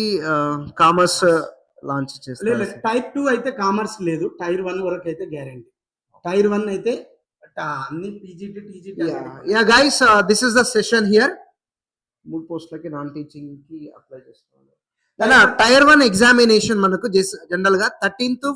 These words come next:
Speaker 1: ఫోర్టీన్త్ and ట్వంటీ ఫస్ట్ డిసెంబర్ కి ఇచ్చారు. So దాంట్లో హాల్ టికెట్ మనకేం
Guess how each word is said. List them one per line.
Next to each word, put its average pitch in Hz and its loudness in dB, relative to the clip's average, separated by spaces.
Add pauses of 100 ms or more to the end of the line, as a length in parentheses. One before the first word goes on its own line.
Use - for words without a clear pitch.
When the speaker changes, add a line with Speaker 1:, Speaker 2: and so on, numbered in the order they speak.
(100)
Speaker 1:
ఫోర్టీన్త్ 226 -4
and 196 -4
ట్వంటీ 196 -4
ఫస్ట్ 208 -8
డిసెంబర్ 196 -4
కి 226 -14
ఇచ్చారు. 139 -8 (600)
So 226 2
దాంట్లో 240 4
హాల్ 208 6
టికెట్ 262 2
మనకేం 220 2